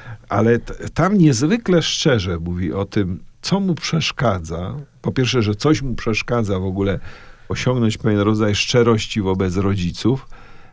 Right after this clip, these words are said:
a po drugie, że, że, że rzeczywiście odczuwa taką niewygodę, e, związaną z życzeniami. Wielu ludzi to odczuwa. Dzisiaj zaczę-,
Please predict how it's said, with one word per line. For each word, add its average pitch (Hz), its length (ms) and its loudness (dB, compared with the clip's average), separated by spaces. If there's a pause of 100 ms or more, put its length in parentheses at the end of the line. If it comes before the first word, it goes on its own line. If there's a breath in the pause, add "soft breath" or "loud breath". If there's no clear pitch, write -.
a 95 180 -2
po 117 160 2
drugie, 156 360 2
że, 143 300 0 (120)
że, 120 320 -6
że 120 180 -2
rzeczywiście 147 540 0
odczuwa 156 360 0
taką 131 300 -2
niewygodę, 131 880 4 (580 soft breath)
e, - 80 -8 (360)
związaną 107 560 0
z 87 40 -4
życzeniami. 87 680 -4
Wielu 156 340 4
ludzi 90 280 -2
to 80 160 -10
odczuwa. - 480 -14 (120)
Dzisiaj 117 400 -2 (120)
zaczę-, 117 400 -2